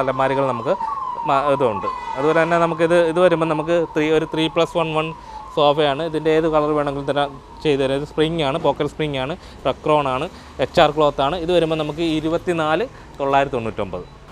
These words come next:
ഇത് നമ്മുടെ പലക സെറ്റിയുടെ കുഷ്യൻ ഇല്ലാത്ത മോഡലാണ്. അത് ഫുൾ പലകയിൽ ഫുൾ തടിയാണ്. ഇത് വരുമ്പോൾ നമുക്ക്, ഏഹ്, ഫുൾ തേക്കയിലാണ് നമ്മൾ ചെയ്യുന്നത്. അതുപോലെ തന്നെ തടിച്ചുമിട്ടുള്ള എല്ലാം, ഏഹ്, വളഞ്ഞ, അത് കാലും കാര്യങ്ങളും ഒക്കെ ഉള്ളത് തടിച്ചുമിട്ടുള്ളത്. അത് മുപ്പത്തിരണ്ടായിരം രൂപയ്ക്ക് നമ്മൾ കൊടുക്കും.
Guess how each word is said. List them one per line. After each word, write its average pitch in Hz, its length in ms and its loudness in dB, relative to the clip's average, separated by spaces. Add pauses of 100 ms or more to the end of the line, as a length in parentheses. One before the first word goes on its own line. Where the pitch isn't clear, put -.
ഇത് 202 100 0 (200)
നമ്മുടെ 202 240 2 (220)
പലക 180 340 6
സെറ്റിയുടെ 190 280 0 (100)
കുഷ്യൻ 233 380 2
ഇല്ലാത്ത 202 380 6
മോഡലാണ്. 123 420 2
അത് 151 80 0 (140)
ഫുൾ 185 140 -2 (100)
പലകയിൽ 165 420 6 (100)
ഫുൾ 214 140 2 (120)
തടിയാണ്. 165 420 4 (160)
ഇത് 156 160 -2
വരുമ്പോൾ 170 340 2
നമുക്ക്, 160 240 -4 (400)
ഏഹ്, 151 240 8
ഫുൾ 175 220 2 (140)
തേക്കയിലാണ് 147 520 2
നമ്മൾ 120 200 -2
ചെയ്യുന്നത്. 135 260 0
അതുപോലെ 143 220 0
തന്നെ 147 220 -4
തടിച്ചുമിട്ടുള്ള 135 680 0 (360)
എല്ലാം, 143 180 -2 (500)
ഏഹ്, 139 220 4
വളഞ്ഞ, 139 280 2 (240)
അത് 135 100 -2 (140)
കാലും 131 300 2
കാര്യങ്ങളും 123 360 0
ഒക്കെ 117 140 -4
ഉള്ളത് 110 340 -4
തടിച്ചുമിട്ടുള്ളത്. 123 540 -4
അത് 156 140 -6
മുപ്പത്തിരണ്ടായിരം 147 880 -2
രൂപയ്ക്ക് 127 240 -4
നമ്മൾ 135 140 -6 (540)
കൊടുക്കും. 98 260 -6